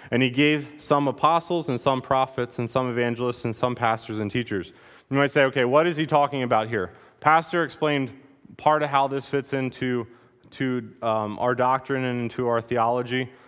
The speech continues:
um, on Memorial Day. You can go back and listen to his message. Um, but as far as in the context here, it is dealing with that Christ actually gave us gifts,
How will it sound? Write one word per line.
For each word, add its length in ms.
um, 240
on 140
Memorial 520
Day. 300
You 120
can 80
go 120
back 260
and 100
listen 220
to 80
his 180
message. 440
Um, 500
but 140
as 100
far 260
as 140
in 140
the 80
context 560
here, 400
it 100
is 220
dealing 400
with 200
that 160
Christ 440
actually 460
gave 260
us 200
gifts, 420